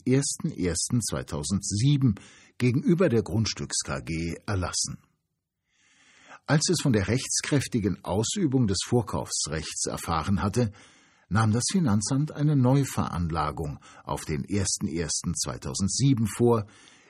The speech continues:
rechnete die wirtschaftlichen Einheiten dem Vorkaufsberechtigten zu und erließ entsprechende Grundsteuermessbescheide. Dass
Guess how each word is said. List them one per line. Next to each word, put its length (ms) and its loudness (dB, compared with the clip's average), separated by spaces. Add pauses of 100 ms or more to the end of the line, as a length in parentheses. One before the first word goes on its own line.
rechnete 760 4
die 200 2
wirtschaftlichen 800 0
Einheiten 640 2
dem 240 -6
Vorkaufsberechtigten 1300 -4
zu 340 2 (640)
und 260 4
erließ 720 0
entsprechende 720 0
Grundsteuermessbescheide. 1500 -4 (1500)
Dass 160 2